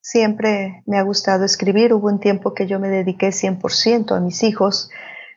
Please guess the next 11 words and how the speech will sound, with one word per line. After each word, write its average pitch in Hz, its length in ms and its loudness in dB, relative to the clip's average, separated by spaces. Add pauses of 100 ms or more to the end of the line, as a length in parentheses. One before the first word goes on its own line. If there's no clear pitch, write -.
(140)
de 190 240 2
lo 196 180 4
cual 208 200 2
agradezco 202 640 2
ese 202 220 -2
tiempo 208 480 -2
porque 190 640 -2 (220)
fue 233 240 2
cuando 185 720 -4 (140)
yo 185 480 0
em-, 180 140 -2